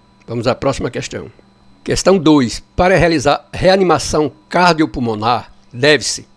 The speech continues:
letra A, colocar a vítima com as costas ao chão, liberar vias respiratórias, realizar respiração certifica e compressões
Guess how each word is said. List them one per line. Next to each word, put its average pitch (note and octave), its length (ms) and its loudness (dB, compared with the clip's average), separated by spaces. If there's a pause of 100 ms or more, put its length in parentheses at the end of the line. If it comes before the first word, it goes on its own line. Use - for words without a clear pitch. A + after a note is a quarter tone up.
(360)
letra B2+ 480 0
A, F#2 60 -14 (200)
colocar B2+ 440 -2
a A#2+ 40 -4
vítima D#3 380 -6
com D3+ 160 0
as B2 160 -6
costas C3 520 -2 (140)
ao F3 160 2
chão, F#2+ 320 -6 (880)
liberar D3+ 600 4
vias E3+ 340 -2
respiratórias, B2+ 960 -4 (540)
realizar C#3 500 0
respiração C#3 880 -2 (260)
certifica E3 880 -4 (460)
e A#3 240 0 (100)
compressões E3 840 -2